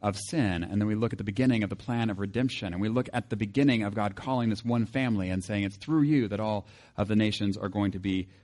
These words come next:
blessed." And, uh, and we see all of these things, and then we start seeing the beginning of the ways in which God is working out his purposes, even through this family, um, even all that time back.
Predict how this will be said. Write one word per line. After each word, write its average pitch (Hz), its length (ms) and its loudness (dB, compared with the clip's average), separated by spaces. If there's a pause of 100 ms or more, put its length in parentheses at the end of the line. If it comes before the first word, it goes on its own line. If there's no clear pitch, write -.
(140)
blessed." 101 560 -2 (1120)
And, 120 320 6
uh, 104 260 2 (320)
and 139 160 4
we 135 60 6
see 139 380 4 (520)
all 165 300 2
of 156 80 2
these 147 180 4
things, 120 280 2
and 107 100 4
then 110 40 4
we 107 60 4
start 117 360 -6
seeing 147 140 4
the 117 60 6
beginning 113 600 2
of 107 100 0
the 110 80 0
ways 120 260 4
in 113 100 4
which 113 160 0
God 117 180 -2
is 95 100 -6
working 117 380 -2
out 117 180 -4
his 104 120 -6
purposes, 95 640 -8 (500)
even 123 440 8
through 127 280 0
this 107 220 0
family, 87 560 -2 (300)
um, 90 340 2 (580)
even 117 340 2
all 104 260 0
that 101 160 -2
time 98 260 -2
back. 92 320 -6